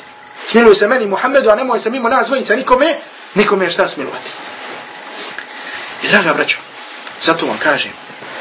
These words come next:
znači, ovu stvar vam govorim u smislu da o ovoj stvari razmišljate. Jer ima ljudi, oni iz svoje ljubavi,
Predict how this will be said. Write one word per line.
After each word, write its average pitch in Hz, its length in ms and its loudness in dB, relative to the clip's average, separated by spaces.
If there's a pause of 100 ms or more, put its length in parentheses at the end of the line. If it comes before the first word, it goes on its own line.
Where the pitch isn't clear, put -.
(380)
znači, 220 200 4
ovu 233 160 4
stvar 233 220 0
vam 165 160 -2
govorim 185 460 2
u - 40 -2
smislu 190 580 -2
da 135 140 2
o 202 40 6
ovoj 196 160 2
stvari 190 280 0
razmišljate. 160 640 -2 (480)
Jer 165 180 8
ima 302 380 8
ljudi, 220 540 -2 (960)
oni 294 240 10
iz 220 80 2
svoje 269 320 6
ljubavi, 220 560 2